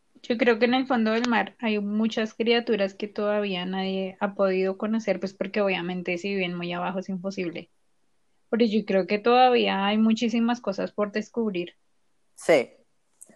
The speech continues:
Speaker 2: De hecho, cada nada sale algún animal que ven con un submarino en las profundidades.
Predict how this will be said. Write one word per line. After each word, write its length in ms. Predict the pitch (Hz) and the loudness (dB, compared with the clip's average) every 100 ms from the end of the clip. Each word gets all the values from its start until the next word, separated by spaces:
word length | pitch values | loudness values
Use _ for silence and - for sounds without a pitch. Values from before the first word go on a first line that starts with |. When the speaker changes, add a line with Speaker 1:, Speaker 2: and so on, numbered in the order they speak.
| _ _ - - | _ _ -20 0
Speaker 2:
De 100 | 165 | 0
hecho, 140 | 170 | 2
cada 240 | 226 226 226 | 4 6 6
nada 240 | 226 220 | 4 2
sale 280 | 214 208 208 | 2 0 0
algún 420 | 202 202 202 196 | -4 -6 -6 -4
animal 380 | 202 196 135 127 | -2 -2 -4 -4
que 120 | 151 | -4
ven 640 | 151 151 156 156 156 151 147 | -2 -4 -6 -10 -10 -12 -14
con 180 | - - | -4 -2
un 120 | 156 | -2
submarino 1120 | 151 147 160 147 123 120 120 127 131 135 135 - | -4 0 4 4 2 -2 -2 0 0 -2 -6 -8
en 100 | 135 | -2
las 140 | 143 143 | 0 0
profundidades. 960 | - 135 139 120 117 117 123 123 - | -4 -6 -4 0 4 4 2 -4 -12